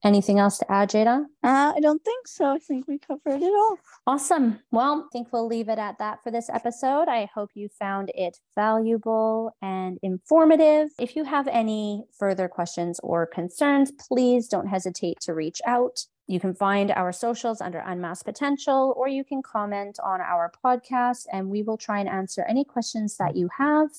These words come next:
Speaker 1: If you would like any sessions in regards to healings or readings or Akashic Record sessions, you can find that on unmasked potential dot com dot A U.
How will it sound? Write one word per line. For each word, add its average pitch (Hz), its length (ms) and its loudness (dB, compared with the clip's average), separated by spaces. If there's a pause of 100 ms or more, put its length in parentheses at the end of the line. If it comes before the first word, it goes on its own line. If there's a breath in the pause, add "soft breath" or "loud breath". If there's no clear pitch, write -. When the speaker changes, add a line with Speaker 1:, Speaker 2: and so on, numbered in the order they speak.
Speaker 1:
If 208 180 -2
you 233 540 2
would 208 220 -2
like 202 280 0
any 190 220 -4
sessions 277 800 -2
in 202 140 -2
regards - 380 -4
to 220 80 -8
healings 302 760 6
or 156 100 4
readings 254 720 2
or 151 80 -6
Akashic - 520 -10
Record 302 380 0
sessions, 269 920 0
you 208 260 0
can 214 380 0
find 285 340 -2
that 240 180 -2
on 214 160 -6
unmasked 214 480 -8
potential 196 380 -6
dot - 200 -4
com 190 280 -2
dot 175 180 0
A 175 80 0
U. 294 500 -2